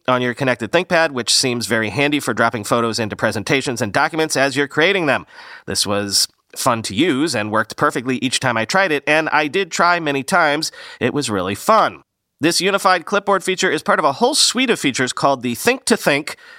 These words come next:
connectivity. Come on, that's cute. That connects the ThinkPhone and the ThinkPad. You can also drag and drop files, and the two devices can quickly discover each other and connect over Wi-Fi while nearby. You can even use the ThinkPhone as a webcam while taking conference calls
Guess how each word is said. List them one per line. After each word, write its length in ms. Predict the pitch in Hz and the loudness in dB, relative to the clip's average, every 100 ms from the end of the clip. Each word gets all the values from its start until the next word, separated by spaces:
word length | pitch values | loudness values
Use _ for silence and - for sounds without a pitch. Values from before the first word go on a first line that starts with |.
| - | -10
connectivity. 760 | - 139 139 - 254 214 123 - | -2 0 0 0 2 2 -2 -2
Come 200 | - 104 | 0 2
on, 280 | 101 87 135 | 2 0 0
that's 300 | 98 - - | -2 0 -2
cute. 380 | - 92 107 - - - - - | -2 -6 -6 -8 -16 -20 -12 -2
That 160 | 147 | -2
connects 320 | - 220 - - | 2 2 2 0
the 120 | 131 | 0
ThinkPhone 580 | 208 214 - 185 185 185 | 0 0 4 4 4 2
and 200 | 131 131 | 0 0
the 40 | 127 | 0
ThinkPad. 680 | 120 104 - 170 131 85 _ _ _ | -2 -4 0 2 2 -2 _ _ _
You 120 | 117 | -2
can 100 | 107 | 0
also 220 | 117 120 | 0 0
drag 240 | 107 127 117 | 0 0 0
and 80 | 113 | 0
drop 200 | 104 - | 0 2
files, 520 | 156 156 151 151 - | 4 4 2 0 -2
and 440 | 120 107 107 98 - | -2 -2 -2 -8 -10
the 260 | 110 110 101 - | -6 -6 -6 -4
two 240 | 131 120 | -2 -2
devices 420 | 101 113 113 110 | -2 0 0 -2
can 240 | - 110 98 | -2 -4 -2
quickly 300 | 143 120 101 | -4 -4 -2
discover 320 | 104 170 156 | 0 0 0
each 180 | 156 160 | 0 2
other 260 | 147 147 | 4 2
and 200 | 139 113 | 0 -4
connect 320 | 110 143 156 | -2 -2 0
over 160 | 127 123 | -2 0
Wi-Fi 500 | 117 131 143 147 143 | 2 2 4 2 2
while 240 | 120 110 | 2 0
nearby. 600 | 110 107 95 180 165 95 71 - - - - | 0 -2 2 4 4 0 -6 -16 -20 -16 -6
You 100 | - | -2
can 180 | 170 | -2
even 220 | - 262 269 | 0 0 0
use 160 | 247 | 0
the 80 | 185 | 0
ThinkPhone 440 | 185 180 - 170 | 0 0 2 2
as 140 | 156 139 | 2 0
a 80 | 127 | 0
webcam 680 | 175 240 - 160 151 196 - | 0 0 2 2 2 -2 -4
while 180 | 123 120 | 2 2
taking 380 | - 127 131 117 | 2 -4 -2 -2
conference 360 | 135 120 120 | -2 -2 -2
calls 300 | - 113 120 | 0 2 2